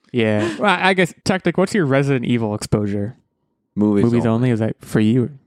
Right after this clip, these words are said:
Speaker 2: Yeah.
Speaker 1: Okay. I've only seen the first movie. Pretty good, especially for when it came out.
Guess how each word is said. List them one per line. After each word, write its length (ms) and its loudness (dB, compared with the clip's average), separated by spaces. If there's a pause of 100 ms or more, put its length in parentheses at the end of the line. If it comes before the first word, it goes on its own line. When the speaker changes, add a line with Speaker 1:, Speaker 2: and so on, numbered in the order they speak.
Speaker 2:
Yeah. 220 -14
Speaker 1:
Okay. 340 -2 (420)
I've 160 -2
only 180 0
seen 200 -4
the 40 -4
first 340 -4
movie. 360 -2 (520)
Pretty 200 2
good, 280 0 (380)
especially 300 -2
for 80 -2
when 100 0
it 80 -8
came 180 -2
out. 240 -6